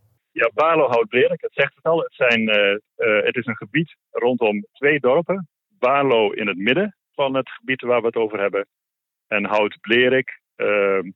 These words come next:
helemaal aan de noordkant. Ehm, het is een gebied, eh, een vrij groot gebied. Ehm, er ligt een dijk.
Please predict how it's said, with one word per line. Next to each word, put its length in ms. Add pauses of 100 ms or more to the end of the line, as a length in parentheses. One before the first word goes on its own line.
(240)
helemaal 420
aan 80
de 100
noordkant. 540 (880)
Ehm, 460
het 200
is 100
een 160
gebied, 380
eh, 460
een 100
vrij 220
groot 260
gebied. 300 (360)
Ehm, 540
er 240
ligt 240
een 160
dijk. 420